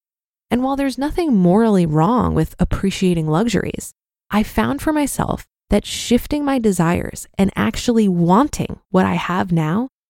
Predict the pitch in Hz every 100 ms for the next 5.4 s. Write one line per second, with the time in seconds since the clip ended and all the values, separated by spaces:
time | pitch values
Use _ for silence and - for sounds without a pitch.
0 | _ 220 202 208 202 190 190 208 269 277
1 | 269 - - 190 - - - 180 180 190
2 | 214 220 196 - - - 247 247 - -
3 | 202 180 185 220 277 180 175 _ _ -
4 | 220 285 320 262 262 185 - 185 214 143
5 | - - -